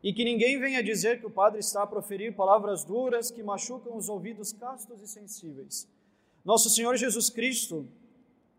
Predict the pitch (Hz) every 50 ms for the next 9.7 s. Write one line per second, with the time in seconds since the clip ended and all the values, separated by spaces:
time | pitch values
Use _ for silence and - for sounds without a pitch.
0 | _ _ - - 220 226 220 226 220 165 185 202 196 - - - - - - -
1 | - 165 214 240 269 254 - - 247 180 202 220 180 185 254 277 247 196 196 165
2 | 151 139 139 - - - - - _ _ _ _ _ _ _ _ _ _ - 165
3 | 170 - - 233 277 277 269 262 254 240 185 175 170 214 226 196 190 214 196 180
4 | 180 185 185 190 214 233 214 180 - - - - - - - - - _ _ _
5 | _ _ _ _ _ _ _ _ - 180 180 170 202 202 202 196 226 196 170 175
6 | 175 185 202 190 170 - 185 175 180 180 160 - 151 147 151 - - - - -
7 | _ _ _ _ _ _ _ _ _ _ _ _ _ _ _ _ _ _ _ _
8 | _ _ _ _ _ _ _ _ _ _ _ _ _ _ _ _ _ _ _ _
9 | _ - _ _ - 156 208 240 277 285 269 - - -